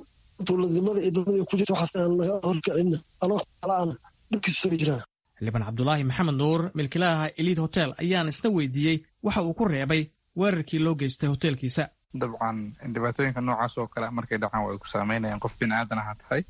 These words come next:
Speaker 3: Laakiin, ehm, haddana ma aha yacni wax naga hor istaagay howlihii aan ku sii, aan ku jirnay ama, eh, inaan ku sii jirna ama kuwa hadda aan gacanta ku hayn inaan joojin-, joojino wax nagu kalifaya ma ahan.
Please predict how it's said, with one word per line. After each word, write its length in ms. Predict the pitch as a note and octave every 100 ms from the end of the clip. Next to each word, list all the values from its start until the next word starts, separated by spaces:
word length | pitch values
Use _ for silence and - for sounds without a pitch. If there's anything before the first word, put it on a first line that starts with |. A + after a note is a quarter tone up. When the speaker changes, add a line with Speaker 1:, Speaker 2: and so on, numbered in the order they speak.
| -
Speaker 3:
Laakiin, 760 | A#2 - - A#2+ A#2+ A#2 A2
ehm, 640 | A2 A2+ G#2+ G#2 G2+ G#2 G2+ G2 F3+
haddana 600 | C3+ A2+ A2 A2 A2+ A2 G#2 G2+ G2 - - C#3
ma 120 | D3+
aha 160 | C3+ A#2+
yacni 280 | A#2+ G#2+ A#2+
wax 160 | B2+ -
naga 200 | C3 A#2
hor 120 | B2
istaagay 500 | B2 - A#2+ A#2 A#2
howlihii 380 | A2 A2 B2 B2
aan 120 | A#2+ A2
ku 80 | -
sii, 260 | C3 A#2 A#2+ C3+
aan 100 | A2+
ku 120 | B2+
jirnay 460 | A#2 A2 A#2+ A#2+ B2 A2+
ama, 240 | G#2+ A2 G#2+ A2 - - - - - -
eh, 440 | A#2 A2 G#2+ G#2+ - C#3+
inaan 180 | B2 A#2
ku 120 | -
sii 160 | - A2+
jirna 300 | A#2+ A#2 A2
ama 200 | A2+ A#2
kuwa 200 | - B2+
hadda 220 | A#2+ A#2 A2+
aan 320 | A2+ G#2+ A2+
gacanta 320 | A2+ A#2 A#2+ -
ku 80 | A#2+
hayn 160 | A2+ A2+
inaan 180 | A2+ A2
joojin-, 320 | A2 A2 A2+ -
joojino 360 | B2 G#2+ A2 A2+
wax 120 | -
nagu 160 | A2+
kalifaya 500 | A2 A#2 A#2 A2+ A2
ma 120 | A2+ A#2 G#2+
ahan. 160 | D3+